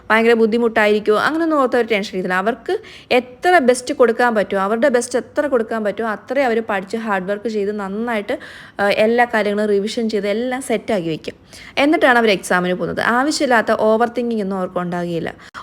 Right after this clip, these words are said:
ഓവർ തിങ്കിങ് ഉണ്ടായാൽ തന്നെ അവരത് ഓവർകം ചെയ്യാനുള്ള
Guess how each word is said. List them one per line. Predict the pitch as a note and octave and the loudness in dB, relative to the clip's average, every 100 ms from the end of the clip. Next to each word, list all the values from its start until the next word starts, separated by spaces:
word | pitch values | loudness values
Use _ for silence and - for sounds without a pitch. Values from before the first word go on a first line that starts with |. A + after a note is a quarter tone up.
| A#3+ | 2
ഓവർ | B3 D4 D4 | 4 4 0
തിങ്കിങ് | D#4 E4 | -4 -2
ഉണ്ടായാൽ | B3+ A3+ A#3 C#4+ C4+ | -2 2 2 0 -2
തന്നെ | G#3 F#3 - | -4 -4 -2
അവരത് | G#3+ A#3 | -2 0
ഓവർകം | A3 G3 A3+ - B3+ | 0 0 -2 -4 -6
ചെയ്യാനുള്ള | B3+ A#3 A3 G#3+ | -2 -2 0 -2